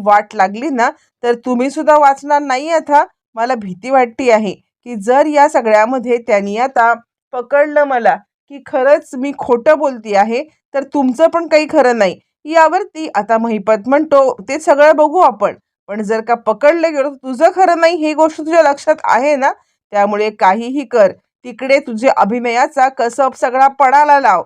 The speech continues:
आणि अभिनयाचा कसब पणाला लावून तिकडे या सगळ्यामध्ये आता व्यवस्थित साक्ष दे."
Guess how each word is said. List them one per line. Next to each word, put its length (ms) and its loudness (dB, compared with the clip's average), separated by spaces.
आणि 220 -8
अभिनयाचा 720 0
कसब 380 -4
पणाला 360 2
लावून 280 0
तिकडे 380 -6
या 140 2
सगळ्यामध्ये 680 0
आता 280 -2
व्यवस्थित 520 -6
साक्ष 320 -2
दे." 180 -6